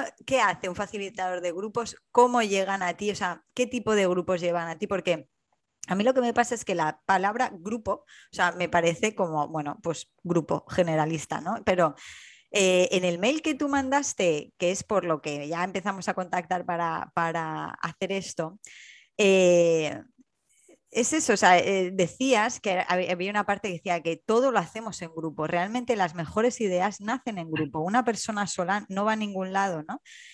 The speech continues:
Yo, yo soy una persona muy individualista, yo lo reconozco, y a-, y aparte, pues,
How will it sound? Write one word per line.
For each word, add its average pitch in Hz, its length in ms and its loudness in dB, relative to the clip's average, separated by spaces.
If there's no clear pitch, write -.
Yo, 247 240 4
yo 202 120 0
soy 277 200 0
una 208 140 0
persona 220 420 -6
muy 220 220 0
individualista, 160 760 -2
yo 170 100 -2
lo 196 100 -2
reconozco, 156 640 -6
y 71 120 -6
a-, - 220 -2
y 170 60 -2
aparte, 190 400 2
pues, 180 300 -4